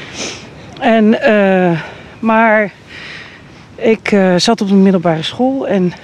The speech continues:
eh, ik woonde toen bij, eh, eh, pleegouders, eh, waar ik naartoe was verhuisd, eh, in mijn eindexamenjaar. En mijn pleegvader was jurist. Eh,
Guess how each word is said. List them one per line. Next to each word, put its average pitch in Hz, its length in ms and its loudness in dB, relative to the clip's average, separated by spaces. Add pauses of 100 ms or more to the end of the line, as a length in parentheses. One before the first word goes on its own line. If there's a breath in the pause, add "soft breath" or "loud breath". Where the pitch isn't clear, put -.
(260 loud breath)
eh, 180 420 -2
ik 208 100 -2
woonde 214 400 0
toen 185 300 2 (760 loud breath)
bij, 202 320 0
eh, 175 400 0 (1080 loud breath)
eh, 147 120 -4
pleegouders, 262 760 0 (960 loud breath)
eh, 202 240 2
waar 190 160 2
ik 185 80 -4
naartoe 202 300 2
was 208 160 0
verhuisd, 190 600 0
eh, 175 420 0
in 196 120 0
mijn 175 260 0
eindexamenjaar. 233 1000 2 (760 loud breath)
En 233 240 2
mijn 220 200 2
pleegvader 247 500 2
was 214 180 -2
jurist. 196 560 0 (540 loud breath)
Eh, 190 560 2